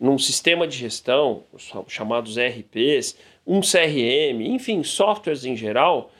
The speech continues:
era necessário dinheiro, investimento pra licenças, né, pra, pros usuários. Hoje a gente contrata cada vez mais software como serviço, um contrato de serviço.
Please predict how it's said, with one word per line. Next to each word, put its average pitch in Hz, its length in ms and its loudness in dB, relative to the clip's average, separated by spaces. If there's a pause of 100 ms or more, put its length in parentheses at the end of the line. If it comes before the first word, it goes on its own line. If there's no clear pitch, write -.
(180)
era 196 280 4
necessário 170 720 0
dinheiro, 180 480 0
investimento 151 680 -2
pra 175 120 -4
licenças, - 960 -4
né, 135 180 -2
pra, - 300 -8
pros 117 280 -8
usuários. 107 520 -6 (340)
Hoje 160 300 4
a 151 40 -4
gente 156 240 -8
contrata 139 520 -6
cada 131 240 -6
vez 139 260 -2
mais 127 280 -2
software 127 480 -4
como 113 240 -10
serviço, 135 560 -4
um 190 40 -4
contrato 156 520 -4
de - 100 -10
serviço. 131 540 -8